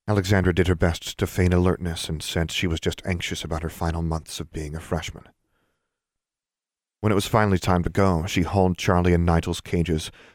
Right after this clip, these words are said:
and her magical backpack downstairs. Before they went outside to wait for the Charmbridge bus, she and Claudia faced each other. "I am sorry," Claudia said. "For everything."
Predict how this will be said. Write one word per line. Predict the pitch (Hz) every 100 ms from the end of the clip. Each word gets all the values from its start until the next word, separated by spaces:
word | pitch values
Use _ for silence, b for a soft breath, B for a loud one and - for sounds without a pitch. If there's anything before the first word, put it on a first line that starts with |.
| B
and | 87
her | 87
magical | 85 85 - 85
backpack | 92 82 - 71 -
downstairs. | 80 71 - 82 71 67 - - _ _ _ _ _ _ _ -
Before | - 110
they | 101
went | 92
outside | 90 85 - 87 82
to |
wait | 82 82
for | -
the | 82
Charmbridge | - 82 78 80 -
bus, | - 82 - - - b b b b
she | - 92
and | 82
Claudia | - 87 80 73
faced | - 82 76 -
each | -
other. | - 60 - _ _ _ _ _ _ _ _ _ _ _ _ _ _ _
"I | 92
am | 90
sorry," | - - - - _ _ _ _
Claudia | - 80 80
said. | 90 - - - _ _ _ _ _ _ _ _ _ _ _ _
"For | 95
everything." | 90 - - 135